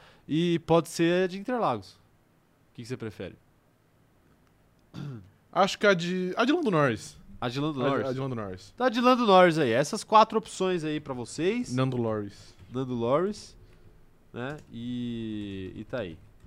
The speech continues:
Speaker 1: É... votem aí qual a próxima estampa que vocês querem ver. O Ricardo quase ganhou ontem também.
Speaker 2: É, mas ele sempre fica no quase.
Speaker 1: Sempre fica no
Speaker 2: Ele
Speaker 1: quase?
Speaker 2: sempre fica no quase.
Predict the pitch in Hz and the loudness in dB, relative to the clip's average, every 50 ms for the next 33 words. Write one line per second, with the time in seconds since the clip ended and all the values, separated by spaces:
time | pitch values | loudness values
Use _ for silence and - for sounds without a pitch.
0 | - - - - 95 95 95 92 90 90 90 87 87 87 85 85 90 95 101 123 | -20 -20 -16 -12 -10 -8 -8 -8 -8 -8 -8 -10 -10 -10 -12 -12 -14 -8 -2 2
1 | 175 214 240 226 - 220 196 185 180 202 180 - - 196 208 233 240 - - 190 | 4 6 6 6 4 0 0 2 2 2 2 4 8 10 12 12 10 10 8 6
2 | 208 208 - - 208 175 - - 185 165 175 - - 175 170 - - 175 - - | 4 4 4 2 -2 -2 0 0 0 0 -2 -6 -6 -6 -4 -2 -4 -4 -4 -4
3 | 170 165 170 160 131 131 135 139 165 180 - 196 208 202 208 - 202 220 233 240 | -4 -4 -4 -2 -4 -2 -2 0 0 2 4 4 4 4 2 0 -2 -2 -2 -4
4 | 277 269 208 160 139 127 - - - - 90 85 85 - _ _ _ _ _ _ | -6 -4 -4 -4 -4 -4 -8 -10 -14 -14 -14 -16 -16 -18 _ _ _ _ _ _
5 | _ - - - 185 175 156 143 143 147 - - 131 127 - - 107 101 92 92 | _ -18 -12 -8 -6 -4 -2 -2 -4 -4 -4 -4 -4 -4 -4 -6 -6 -4 -4 -4
6 | 90 90 - - - - - - - - _ _ _ - - - 139 143 131 - | -4 -6 -6 -12 -20 -20 -20 -20 -20 -20 _ _ _ -12 -8 -6 -6 -6 -8 -14
7 | - 98 95 98 107 120 123 123 120 107 120 113 101 - 104 104 101 98 - - | -14 -12 -10 -8 -6 -4 -6 -6 -4 -4 -4 -4 -4 -4 -6 -8 -10 -10 -8 -8
8 | 95 95 90 | -8 -8 -8